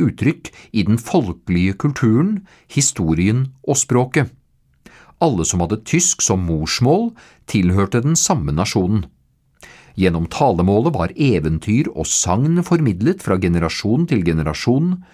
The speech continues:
og på den måten var folk bundet sammen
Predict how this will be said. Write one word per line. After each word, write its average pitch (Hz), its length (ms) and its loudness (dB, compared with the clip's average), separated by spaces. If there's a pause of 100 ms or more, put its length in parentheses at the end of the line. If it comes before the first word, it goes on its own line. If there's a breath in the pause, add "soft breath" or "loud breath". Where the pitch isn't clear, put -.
(440 loud breath)
og 175 160 2
på 226 160 0
den 127 160 2
måten 151 560 2
var 190 160 0
folk - 400 0
bundet 123 320 2
sammen 117 460 0